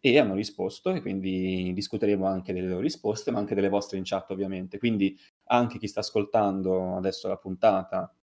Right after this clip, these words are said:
tramite podcast, eh, mi riferisco alla gente del futuro,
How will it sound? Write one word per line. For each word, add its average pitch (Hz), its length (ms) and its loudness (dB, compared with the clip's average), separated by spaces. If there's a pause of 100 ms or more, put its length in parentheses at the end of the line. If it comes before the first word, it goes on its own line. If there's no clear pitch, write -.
tramite 104 340 4
podcast, 113 580 2 (180)
eh, 101 80 -12 (160)
mi 95 260 -6
riferisco 101 440 -4
alla 101 100 0
gente 98 240 0
del 101 100 0
futuro, 117 460 -4